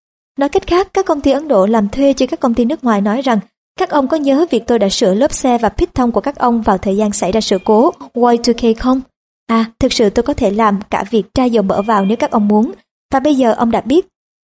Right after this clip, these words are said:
Và tin tôi, ông biết rằng tôi có thể hoàn thành công việc này." Thật đáng khen cho những công ty Ấn Độ,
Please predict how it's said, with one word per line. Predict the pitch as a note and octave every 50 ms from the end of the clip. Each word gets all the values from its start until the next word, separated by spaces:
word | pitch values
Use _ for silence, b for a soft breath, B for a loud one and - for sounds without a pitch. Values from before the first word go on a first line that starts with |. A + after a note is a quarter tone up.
| _ _ _ -
Và | G#3+ A3+ G3+ F#3
tin | - - A3 A3
tôi, | - A#3 A#3 A3+ A3+ - _ _ _ -
ông | - C4+ C4
biết | F4+ G4+ G4
rằng | D4 B3 A3+
tôi | A#3 A#3+
có | A#3 D4+
thể | D4 C4+ G3
hoàn | G3+ G#3 A#3 G3 F#3+
thành | A3+ G#3 F#3+ F#3+
công | - A3
việc | A3 A3 F3+
này." | G3+ G#3 G3+ G3 - _ _ _ _ _ _ _ _ _ _ _ _ _ _ _ _ _ _ _ _ _ _ _ -
Thật | C4 A3+
đáng | A#3+ B3 B3+ C4+
khen | - C#4 C4+ A#3 A3 G#3+
cho | - A#3
những | A3+ G#3+ F#3+ G3
công | A#3+ A3+ G#3
ty | - A#3
Ấn | - - B3 C#4
Độ, | C4+ G3+ G3 F3